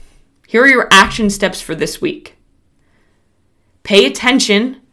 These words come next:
to the quality of your nutrition and get your water intake closer to a gallon,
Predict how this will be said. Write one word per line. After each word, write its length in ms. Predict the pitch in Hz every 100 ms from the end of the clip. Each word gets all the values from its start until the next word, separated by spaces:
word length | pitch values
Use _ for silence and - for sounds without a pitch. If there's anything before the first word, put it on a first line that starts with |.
| -
to 100 | 208
the 80 | 196
quality 460 | - 190 208 226
of 100 | 208
your 120 | 240
nutrition 680 | 240 254 220 - 196 233 - _ _ _ _ _ _ _
and 240 | 175 175
get 180 | 196 202
your 140 | 254 233
water 360 | 226 233 220
intake 640 | - 180 180 175 175 -
closer 760 | - - 196 202 208 202 202 196
to 180 | - 196
a 40 |
gallon, 640 | 185 165 151 156 190 196